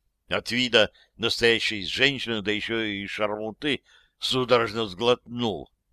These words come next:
Наверное, капитан сам не будет, побрезгует, но отдаст ее им, потому что шармута, она и есть шармута. И в его жизни это будет первая женщина. Капитан тем временем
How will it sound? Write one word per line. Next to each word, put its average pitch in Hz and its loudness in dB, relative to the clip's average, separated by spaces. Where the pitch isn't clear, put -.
Наверное, 110 2
капитан 110 0
сам 120 2
не 127 -2
будет, 120 -4
побрезгует, 113 0
но 117 0
отдаст 101 2
ее 131 0
им, 95 -8
потому 120 4
что 120 0
шармута, 113 0
она 120 0
и 117 0
есть 120 -2
шармута. 110 -4
И 110 -2
в - 0
его 180 4
жизни 147 0
это 147 -2
будет 143 -2
первая 131 2
женщина. 90 -8
Капитан 135 2
тем 113 -2
временем 113 -2